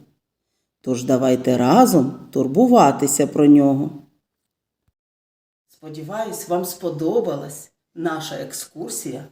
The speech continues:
по екології та природі нашої планети. Погляньте, яка вона в нас гарна. Які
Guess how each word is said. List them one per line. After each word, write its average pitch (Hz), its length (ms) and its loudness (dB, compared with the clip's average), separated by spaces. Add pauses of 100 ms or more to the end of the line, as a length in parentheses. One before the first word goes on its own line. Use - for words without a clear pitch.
(240)
по 240 360 -12
екології 139 720 -8 (140)
та 139 120 -10
природі 135 640 -10 (320)
нашої 135 460 -12
планети. 123 480 -12 (380)
Погляньте, 269 560 -8
яка 240 260 -2
вона 233 160 -2
в 220 60 -6
нас 196 180 -6
гарна. 165 600 -6 (960)
Які 254 500 -4